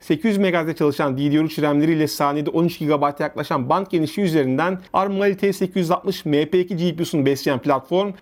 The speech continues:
görüntü işleme motorunu yardımıyla Full H D otuz kare saniye hızındaki H iki yüz altmış dört ve H iki yüz altmış beş videoları çözümleyebilirken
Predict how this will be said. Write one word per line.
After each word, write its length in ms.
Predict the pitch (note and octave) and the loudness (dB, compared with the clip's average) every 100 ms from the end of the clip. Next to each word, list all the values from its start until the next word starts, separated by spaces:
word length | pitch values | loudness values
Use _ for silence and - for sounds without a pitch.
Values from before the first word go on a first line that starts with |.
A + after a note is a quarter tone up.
| - | 0
görüntü 280 | F3+ G3 A#3 | 0 0 -4
işleme 280 | G3+ F#3+ E3 | 0 0 2
motorunu 320 | E3 F3+ D#3 | 2 2 2
yardımıyla 680 | C#3+ D3 E3 G3 C#3+ D3+ E3 | 2 2 0 0 2 0 -2
Full 200 | - G3+ | -2 0
H 280 | D3+ D#3 | 0 0
D 40 | D3 | -4
otuz 180 | D3+ - | -4 -2
kare 200 | E3+ D3+ | -2 0
saniye 340 | D3+ D3 E3 | 0 0 0
hızındaki 500 | C#3+ D3 C#3+ E3+ D#3 - | 0 0 0 0 -2 -4
H 80 | F3 - | -6 -4
iki 100 | - | -2
yüz 100 | F3 | 0
altmış 380 | D#3+ - D3+ - | 0 -2 -8 -4
dört 180 | F#3+ F#3 | -4 -2
ve 40 | |
H 60 | D3+ | -4
iki 140 | C#3+ - | -4 -2
yüz 100 | D#3 | -2
altmış 220 | D3+ D#3+ | 0 -2
beş 80 | D#3+ | -2
videoları 380 | C#3 C#3+ C#3 A#2+ | 0 2 0 2
çözümleyebilirken 920 | C#3+ C#3+ D#3 D#3+ G3 D#3+ - F3+ | 0 2 2 2 2 0 0 -2